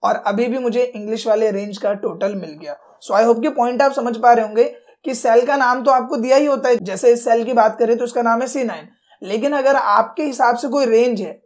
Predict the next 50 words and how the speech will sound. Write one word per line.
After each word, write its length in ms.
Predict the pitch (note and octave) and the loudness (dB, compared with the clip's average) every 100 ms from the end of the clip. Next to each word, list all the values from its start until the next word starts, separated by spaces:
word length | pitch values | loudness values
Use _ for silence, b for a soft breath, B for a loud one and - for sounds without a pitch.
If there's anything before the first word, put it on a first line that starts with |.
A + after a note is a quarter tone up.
| F3+ | -14
जिसको 300 | G3+ G3+ A#3 | -12 -2 2
आपको 300 | A3+ A#3 A#3+ | 2 2 0
बार 240 | G3 G3+ | 0 2
बार 160 | G#3+ A3+ | 2 0
यूज़ 260 | G#3+ A#3+ | -4 -8
करना 240 | - G#3 F#3 | -4 -4 -4
है, 120 | D3+ b b _ | -14 b b _
तो 60 | C4+ | -6
आप 320 | - A#3 C#4 | 0 2 2
उसे 200 | C#4+ D#4 | -2 -6
कोई 140 | C4+ C#4+ | -6 -4
नाम 320 | A3 A3+ A#3+ | 0 0 0
देके 280 | G3+ G3+ C#4 | -6 -6 -8
फिक्स 240 | C#4+ A#3 | -8 -8
कर 160 | - G#3 | -8 -8
सकते 340 | G3+ E3 - | -8 -14 -18
हो। 60 | D3 _ _ _ - | -20 _ _ _ -6
कहने 200 | G#3+ C4 | -4 0
का 80 | |
मतलब 280 | C4+ B3+ C#4 | -2 2 0
जैसे 260 | A#3 B3 C4 | 0 -4 -4
ये 80 | B3+ | -4
हिंदी 280 | A3+ A3+ B3 | -4 0 2
वाला 180 | A#3+ | 4
सेक्शन 360 | A#3+ A#3+ G3 B3+ | 2 -4 -6 -6
है, 60 | A3 | -6
मैंने 160 | A3 | -6
इसको 200 | G#3+ - | -10 -10
सिलेक्ट 340 | A#3 A3 G3+ G#3 | -6 -6 -6 -8
किया, 240 | F3 E3 - _ _ | -10 -10 -14 _ _
डिफाइन 420 | F#3 F#3+ G#3+ A#3+ | -12 -4 -2 0
नेम 200 | A#3 A#3 | 0 -2
में 120 | A3+ A3 | -2 -4
गए, 220 | G3+ G3 - - | -4 -6 -10 -10
इस 160 | A#3+ | -2
रेंज 300 | C4 B3 A#3+ | 0 0 -2
का 80 | A#3+ | -2
नाम 240 | A3+ A3+ | -2 -2
हमने 200 | A3+ A3 | -4 -4
रख 120 | A3+ G#3+ | -4 -4
दिया 200 | G#3+ G#3 | -2 -4
हिंदी, 360 | G3+ G3 G3 G3 _ _ _ _ | -4 -6 -6 -8 _ _ _ _
इस 160 | A#3+ A#3 | -6 2
रेंज 300 | B3 B3 A3+ | 4 4 0
का 100 | B3 | 0
नाम 240 | A#3 A3+ | 2 0
हमने 220 | A3+ A3 A3+ | 0 -2 -2
रख 120 | G#3+ | -2
दिया 240 | G3+ A3+ | 0 0
मैथ, 300 | G3+ G3 G3+ | 0 -4 -4